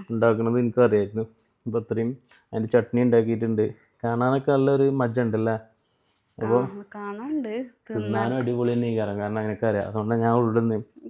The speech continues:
Speaker 2: കാക്കോ,
Speaker 1: ഉം.
Speaker 2: കാക്കോ അത് ഓഫ് ചെയ്തോണേ. സിനിമ കണ്ടിരിക്ക, തിന്നുമ്പോ എപ്പോഴും വേണം സിനിമ. ഇങ്ങനത്തെ ചേലുള്ള ഹസ്ബൻഡ് ഉണ്ടോ നിങ്ങൾക്ക്?
Speaker 1: ഞാൻ നോക്കട്ടെ അവളെ മന്തി അങ്ങനെ ഉണ്ട് എന്നില്ല. മന്തി അടിപൊളി ഇക്കാരെന്നില്ല എനിക്കറിയാം. കാരണം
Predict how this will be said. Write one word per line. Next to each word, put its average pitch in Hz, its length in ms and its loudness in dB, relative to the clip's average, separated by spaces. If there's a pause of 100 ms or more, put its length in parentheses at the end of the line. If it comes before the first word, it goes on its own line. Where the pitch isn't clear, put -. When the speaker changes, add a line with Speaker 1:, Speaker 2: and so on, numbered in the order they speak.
Speaker 2:
കാക്കോ, 233 320 2 (300)
Speaker 1:
ഉം. 123 100 2 (440)
Speaker 2:
കാക്കോ 262 260 0
അത് 269 140 2
ഓഫ് - 120 -8
ചെയ്തോണേ. 202 340 -6 (840)
സിനിമ 156 320 -8 (160)
കണ്ടിരിക്ക, 175 560 -6 (120)
തിന്നുമ്പോ 277 420 0 (120)
എപ്പോഴും 240 480 -4
വേണം 185 280 -4
സിനിമ. 170 260 -8 (1080)
ഇങ്ങനത്തെ 277 300 -4 (120)
ചേലുള്ള 214 420 -4
ഹസ്ബൻഡ് 180 420 -10
ഉണ്ടോ 175 140 -8
നിങ്ങൾക്ക്? 190 360 -14 (1000)
Speaker 1:
ഞാൻ 120 160 -2
നോക്കട്ടെ 98 380 -2
അവളെ 104 240 -2
മന്തി 101 320 -4
അങ്ങനെ 101 200 -6
ഉണ്ട് 95 200 -6
എന്നില്ല. 95 240 -10 (440)
മന്തി 107 300 -8
അടിപൊളി 143 300 2
ഇക്കാരെന്നില്ല 143 420 0
എനിക്കറിയാം. 131 380 0 (1800)
കാരണം 117 260 -2